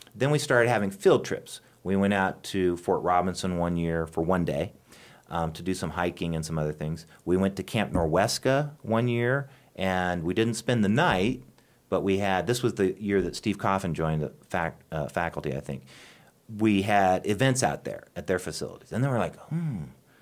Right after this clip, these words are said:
let's start doing an actual retreat." So then we booked the, <laughs> this was how it evolved. It got much more expensive every year, much more planning. We booked Fort Robinson, we had that for two years in a row, and then we were gonna do our third year, and covid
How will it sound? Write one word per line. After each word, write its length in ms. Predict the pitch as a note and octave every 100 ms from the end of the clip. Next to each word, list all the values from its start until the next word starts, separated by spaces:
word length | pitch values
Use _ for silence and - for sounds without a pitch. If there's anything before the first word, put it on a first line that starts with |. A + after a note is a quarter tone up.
| - - _
let's 260 | G#2 C3+ D#3
start 460 | - - C#3 C3 B2
doing 200 | A#2 G#2+
an 100 | G2+
actual 340 | G#2 - G2
retreat." 500 | G2 G2 - A2+ -
So 160 | - G2
then 240 | A2+ A#2
we 140 | A2+
booked 500 | G#2+ - C3+ C3+ -
the, 60 | C3
<laughs> 180 | A#2+ - C3
this 200 | B2+ C#3+
was 160 | C3+ A#2+
how 260 | A2+ A#2
it 40 | A2
evolved. 560 | F2+ F#2 F2 A1+ A#1 - - - -
It 140 | -
got 180 | G2+ G2+
much 160 | B2
more 140 | C3 B2+
expensive 500 | B2+ C3 A#2 A2+ G#2
every 260 | G#2 F#2
year, 280 | F2 E2+ F2
much 200 | F2+ G2+
more 140 | G#2 G2+
planning. 540 | - F2 D#2+ D2+ D#2+ - - - - - -
We 120 | G#2+ A2
booked 580 | A2 C#3 C3 - - -
Fort 280 | - D3+ D3
Robinson, 920 | C3 B2+ B2 C3 B2+ F#2 E2+ G2 B2+ - - _ _
we 120 | G2
had 240 | G#2+ A2+ G2+
that 400 | G#2+ A2 - -
for 80 | G2+
two 200 | - A#2+
years 240 | A2 A2
in 100 | G#2+
a 60 | F#2+
row, 200 | G2 G2
and 80 |
then 80 | G2+
we 60 | G2
were 40 |
gonna 180 | F#2+ F#2+
do 80 | F#2
our 100 | F2
third 300 | - G2+ F2+
year, 380 | D2+ D2 D#2+ -
and 140 | D#2+ D#2
covid 400 | G2+ F#2 D#2+